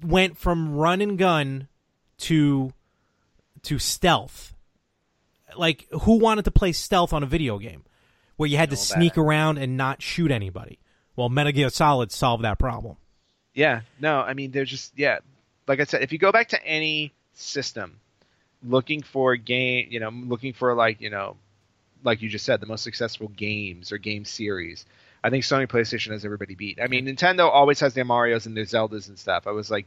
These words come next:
Speaker 2: but Sony just ha-, it was just, it was relentless. I think, I don't know which console has the most games made for it, but
Speaker 1: Ooh, that's a good question.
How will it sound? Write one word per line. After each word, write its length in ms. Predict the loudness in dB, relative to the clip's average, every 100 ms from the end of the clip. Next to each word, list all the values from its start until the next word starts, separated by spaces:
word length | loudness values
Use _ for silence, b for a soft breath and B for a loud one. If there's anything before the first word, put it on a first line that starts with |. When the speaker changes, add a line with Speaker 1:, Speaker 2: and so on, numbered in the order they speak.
| 0
Speaker 2:
but 260 | 0 0 -4 b b b
Sony 480 | -6 0 2 2 -2
just 320 | -6 -10 -12 -8
ha-, 240 | -6 -6 -10 -12
it 100 | -8
was 100 | -6
just, 240 | -8 -8
it 60 | -8
was 140 | -4
relentless. 480 | 0 2 0 -4 -6
I 60 | -4
think, 180 | -4 B B B 0
I 80 | 4
don't 120 | 6
know 200 | 4 2
which 460 | 2 0 0 -6
console 480 | -2 -2 -2 0 0
has 340 | 2 0 -2 -4
the 140 | -6
most 500 | -2 2 2 0 -6 -4
games 520 | 0 0 -2 -6 -10 -14
made 400 | -6 -4 -4 -4
for 280 | -2 0 0
it, 100 | -2 b b b 0
but 260 | 2 2 0
Speaker 1:
Ooh, 180 | -8 -10
that's 120 | -8
a 40 |
good 140 | -6 -6
question. 340 | -6 -8 -14